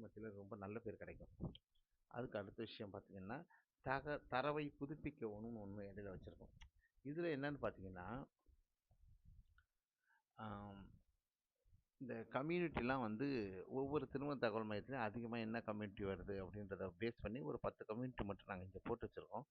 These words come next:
இதுக்கப்புறம் எக்ஸ்ட்ரா கம்யூனிட்டி உங்கள்ட்ட இருக்கு அப்படின்னா, மொத்தமா எங்கள்ட்ட கொடுத்தீங்கன்னா, சாஃப்ட்வேர் இன்ஸ்டால் பண்றப்பயே நாங்க பண்ணி கொடுத்துருவோம். அப்படி இல்ல, ஆ, வந்து மறந்துட்டோம், திடீர் திடீர்னு தான் வரேன்னு புதுசு புதுசா வர்றாங்க, வர்றவங்க சொல்றப்ப தான் எங்களுக்கே தெரியுதுன்னா,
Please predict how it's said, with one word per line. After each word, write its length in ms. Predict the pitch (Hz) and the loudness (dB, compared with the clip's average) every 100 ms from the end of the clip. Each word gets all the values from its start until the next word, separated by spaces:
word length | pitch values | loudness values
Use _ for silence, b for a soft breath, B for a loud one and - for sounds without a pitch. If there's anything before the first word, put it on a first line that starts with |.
| B B _ 135 | B B _ -4
இதுக்கப்புறம் 480 | 147 127 - 180 147 | 2 2 2 2 4
எக்ஸ்ட்ரா 400 | 131 - - 165 | 2 2 2 4
கம்யூனிட்டி 480 | 127 123 120 - | 4 2 0 -2
உங்கள்ட்ட 300 | 101 90 101 | -2 -2 -4
இருக்கு 440 | 104 113 - 101 95 | -2 -4 -2 0 2
அப்படின்னா, 500 | 92 101 123 143 107 | 0 -2 0 2 2
மொத்தமா 200 | - 127 | 0 0
எங்கள்ட்ட 360 | 123 104 101 | 2 2 0
கொடுத்தீங்கன்னா, 540 | 120 - - 113 113 135 - | -4 -6 -12 -6 -4 0 6
சாஃப்ட்வேர் 460 | 120 - 123 113 | 6 6 0 0
இன்ஸ்டால் 240 | - 135 120 | 4 4 6
பண்றப்பயே 420 | 110 104 117 135 | 6 4 6 6
நாங்க 200 | 117 101 | 6 6
பண்ணி 220 | 101 104 | 6 4
கொடுத்துருவோம். 440 | 110 95 85 80 76 _ B B B | 2 2 4 2 0 _ B B B
அப்படி 300 | - - 120 | 10 10 8
இல்ல, 540 | 110 120 110 104 92 - _ - - - | 2 8 8 8 4 -6 _ -20 -10 0
ஆ, 280 | 113 104 98 | 2 4 2
வந்து 480 | 98 110 113 107 104 | -2 0 0 0 0
மறந்துட்டோம், 480 | 113 127 131 107 107 | 0 0 -4 -6 0
திடீர் 260 | - 165 170 | 2 2 -2
திடீர்னு 320 | 147 151 160 | -4 -4 -2
தான் 180 | 160 147 | 2 6
வரேன்னு 360 | 120 135 143 151 | 6 4 2 -2
புதுசு 180 | 156 | -2
புதுசா 280 | 156 143 - | -6 -4 4
வர்றாங்க, 400 | 143 123 117 123 | 6 8 6 4
வர்றவங்க 580 | 131 117 123 170 170 151 123 | 8 8 10 8 10 10 10
சொல்றப்ப 340 | 127 131 120 | 10 10 10
தான் 120 | 120 | 8
எங்களுக்கே 540 | 139 110 120 123 - 107 | 8 8 6 4 6 6
தெரியுதுன்னா, 580 | 117 107 104 87 95 | 6 2 2 4 4